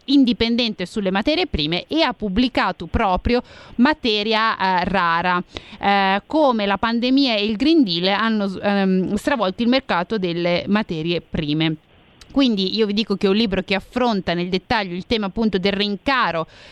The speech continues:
di queste materie prime, ma soprattutto spiega, eh, il mondo sottostante e le cause che ci hanno portato dove,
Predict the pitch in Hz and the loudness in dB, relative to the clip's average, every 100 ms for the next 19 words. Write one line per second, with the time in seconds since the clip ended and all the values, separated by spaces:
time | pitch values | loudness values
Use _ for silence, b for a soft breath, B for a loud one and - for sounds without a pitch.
0 | B 185 214 - 226 226 359 370 196 208 | B -2 -2 0 0 0 0 2 2 2
1 | 285 440 - 254 208 311 - 202 185 - | 2 0 0 -2 0 -2 -2 -8 -4 0
2 | 247 - 233 190 185 196 208 B B 240 | -2 0 0 0 0 0 -2 B B -2
3 | 202 196 196 240 269 302 269 226 226 302 | 0 2 2 4 6 6 4 2 0 -2
4 | - 311 320 - 220 180 190 180 220 208 | 0 0 -2 -2 -2 0 -2 0 0 0
5 | 226 254 277 220 175 190 185 208 208 208 | 0 0 0 -2 -2 -2 0 -2 -2 -4
6 | - 220 190 175 247 247 170 165 208 190 | -2 -2 -4 -2 -4 -2 -2 -2 -2 0
7 | 180 180 | 2 0